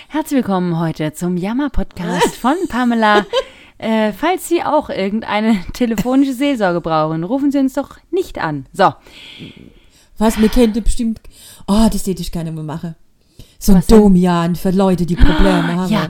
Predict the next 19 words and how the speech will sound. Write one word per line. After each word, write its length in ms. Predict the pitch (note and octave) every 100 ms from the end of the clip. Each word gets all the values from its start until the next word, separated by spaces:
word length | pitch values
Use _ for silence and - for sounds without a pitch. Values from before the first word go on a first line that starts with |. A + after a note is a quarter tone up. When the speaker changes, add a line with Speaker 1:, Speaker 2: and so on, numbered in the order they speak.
| -
Speaker 1:
das 240 | - G3+ -
Ding 160 | D4
ist 200 | D4+ - E3+
ja, 260 | D#3 F3
dass 220 | G3+ G3+
man 160 | G3 F3+
ja 120 | E3+
selber 680 | D#3+ A3 D4 D4 E3+ G#3 C#4 -
völlig 360 | - D#4 F4+
überfordert 460 | D#4 B3+ - A#3 G3
ist 80 | F3+
mit 80 | F#3+
seinem 200 | G3 G3
eigenen 320 | F3+ F#3 F3+
Leben, 340 | G3 G#3+ F#3 -
aber 280 | F3 F3+ -
anderen 300 | C#4 A#3 F#3+
kann 160 | F#3
man 100 | E3